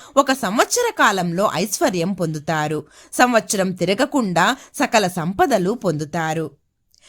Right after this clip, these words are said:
నిషిద్ధములు. ఈ మాసం అంతా కూడా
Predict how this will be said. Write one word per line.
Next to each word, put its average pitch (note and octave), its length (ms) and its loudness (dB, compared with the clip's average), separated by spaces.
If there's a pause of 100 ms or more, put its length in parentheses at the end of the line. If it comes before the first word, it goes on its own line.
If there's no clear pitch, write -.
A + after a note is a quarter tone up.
(180)
నిషిద్ధములు. E3+ 840 -2 (420)
ఈ D#4 200 4
మాసం A3 520 0
అంతా G#3+ 400 2
కూడా F3 500 -2